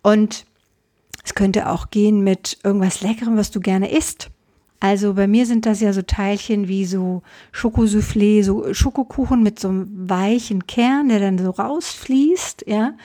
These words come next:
Da bin ich sofort voller Liebe <laughs> für dieses Schokoteil. Hm? Bei vielen sind es die Kinder.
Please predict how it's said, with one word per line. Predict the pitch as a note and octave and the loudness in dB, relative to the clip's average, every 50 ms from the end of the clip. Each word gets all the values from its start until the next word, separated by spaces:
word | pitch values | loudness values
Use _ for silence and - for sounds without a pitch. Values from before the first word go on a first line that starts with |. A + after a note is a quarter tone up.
| - - - - - _ | -20 -20 -20 -20 -14 _
Da | - F#3+ F3+ - - _ | -4 -4 -4 -4 -4 _
bin | - G#3 A3+ | 2 2 2
ich | B3 - G3+ - - | 2 0 -4 -6 -6
sofort | - F3+ - - - A3+ B3 C#4+ C#4+ - | -6 -6 -4 -2 0 0 0 0 -2 -2
voller | - - A#3 A#3+ B3+ C4 | 2 2 4 4 4 2
Liebe | A#3 G#3 A3+ B3+ B3 C4+ C4 B3 | 2 2 2 2 2 2 0 0
<laughs> | |
für | - - - A#3 A3+ | 2 4 4 4 4
dieses | A3 A3+ - F#3+ F3 F3+ E3+ D#3+ - | 4 2 0 0 0 -2 -4 -4 -4
Schokoteil. | - A#3+ A#3+ - C4 B3 - F#3+ F#3 F3+ G3 G#3 D4 - - _ - - - - - - - - | -6 -6 -4 -6 -8 -6 -4 -2 -2 0 0 -2 -4 -6 -8 _ -20 -20 -20 -20 -20 -14 -6 -4
Hm? | G#3+ B3+ D#4+ - - - - _ - | -4 -4 -4 -6 -12 -20 -20 _ 0
Bei | B3 C4 C4 | 2 2 2
vielen | C4 - - D#4 D4+ C#4+ C4+ B3+ | 0 0 0 2 2 2 2 0
sind | B3+ B3 A#3+ | 0 -2 -4
es | B3 A#3 | -6 -6
die | - A#3 A3+ | -4 -6 -2
Kinder. | - C4+ C#4+ C#4+ B3+ G#3+ - - | 2 2 4 4 4 2 0 -6